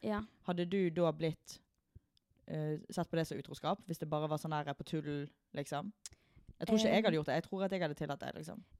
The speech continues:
Speaker 2: Kommer
Speaker 1: Ja.
Speaker 2: an på hvem det var.
Speaker 1: Det kommer veldig an på hvem det er. Jeg har for eksempel sagt at nå outer jeg Kaja her, men, eh,
Speaker 2: <laughs>
Speaker 1: Kaja er en, eh, god venninne av, eh, Kristoffer.
Speaker 2: Ja, egentlig
Speaker 1: Og
Speaker 2: familien vår også.
Speaker 1: Ja.
Speaker 2: Mamma, alle, alle elsker Kaja.
Speaker 1: Jeg elsker Kaja, jeg også, så jeg har
Speaker 2: Mm.
Speaker 1: liksom sagt at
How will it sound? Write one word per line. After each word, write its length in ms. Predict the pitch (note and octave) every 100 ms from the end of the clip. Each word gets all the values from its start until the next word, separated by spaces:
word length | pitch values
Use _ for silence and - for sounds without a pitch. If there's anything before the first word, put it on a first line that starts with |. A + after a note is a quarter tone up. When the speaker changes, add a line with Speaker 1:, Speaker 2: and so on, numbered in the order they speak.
| _
Speaker 2:
Kommer 180 | A#3+ A#3+
Speaker 1:
Ja. 80 | F3
Speaker 2:
an 80 | F3
på 80 |
hvem 240 | F3+ E3+ D3+
det 80 | D3
var. 120 | - _ _ -
Speaker 1:
Det 360 | A3+ B3+ A#3 B3 -
kommer 240 | A#3 A3+
veldig 260 | G#3 A3+ A3
an 120 | G3
på 280 | G3 G3 G3+ - -
hvem 280 | G#3 G3+ G3
det 120 | F3
er. 60 | -
Jeg 100 | G#3+
har 60 | F3+
for 120 | G3
eksempel 280 | A3 G3 E3
sagt 340 | G3 - -
at 100 | F3+
nå 240 | F#3+ F#3 - -
outer 260 | F#3+ F3+ F#3+
jeg 100 | F#3+
Kaja 340 | - E3+ F#3
her, 220 | E3+ G3 B3+ _ -
men, 300 | G3+ G3 F#3+
eh, 100 | F#3+
Speaker 2:
<laughs> 400 | A3 G#3+ G3 G3+
Speaker 1:
Kaja 60 | F#3+
er 160 | F3+ F3+
en, 180 | F3 F3
eh, 140 | F3
god 200 | F3 F#3+
venninne 360 | F3 F3+ F#3+ F3+ E3+
av, 300 | F#3+ F3+ E3+
eh, 220 | F3+ F#3+ F#3
Kristoffer. 640 | - F3+ F#3+ B3 F3+ G3+ C4+
Speaker 2:
Ja, 160 | - -
egentlig 240 | D#3+ E3
Speaker 1:
Og 140 | A3 F#3
Speaker 2:
familien 300 | F3 D#3 D3+
vår 160 | D3 D3 D3
også. 40 | D3+ C4+
Speaker 1:
Ja. 220 | B3 F#3
Speaker 2:
Mamma, 320 | D3+ D3+ D3+ -
alle, 240 | E3 D#3+
alle 440 | D3+ D#3+ F3 F#3 F3+
elsker 320 | D3 D#3 -
Kaja. 300 | C#3 C#3+ D3+ - _ -
Speaker 1:
Jeg 140 | A#3
elsker 300 | G#3+ G3+ A#3
Kaja, 200 | G#3 F#3+ F#3+ F#3+
jeg 20 |
også, 220 | G3+ -
så 120 | E3 D#3+
jeg 80 | F#3
har 80 |
Speaker 2:
Mm. 80 | F3+
Speaker 1:
liksom 180 | - G#3
sagt 340 | - F#3 - E3+
at 180 | F3